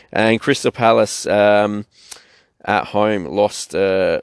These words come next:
three one to Manchester United. Lukaku, uh, looking, uh, a different striker under Ole Gunnar Solskjaer, and, uh,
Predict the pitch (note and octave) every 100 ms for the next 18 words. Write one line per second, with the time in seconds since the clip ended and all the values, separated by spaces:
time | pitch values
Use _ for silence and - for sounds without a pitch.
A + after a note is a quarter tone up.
0 | - - - G2 G#2+ A2 G#2+ F#2+ F2+ G2
1 | G2+ G2+ G2 G2 G2 G2 - G2 F#2+ G#2
2 | G2 - - - - G#2+ B2+ C3 - A2
3 | F#2+ F#2+ G2+ G#2 G#2 - A2 A2+ - A#2+
4 | A2+ G#2+ G#2+ G2+ G2 F2 - _ - -
5 | - _ _ - - - D#3 - B2+ C3
6 | C#3 C3 A#2 G#2 - G2+ G2+ G2 G2 -
7 | G2+ G2+ G#2 A#2 A#2+ G#2+ G#2+ G#2+ G#2+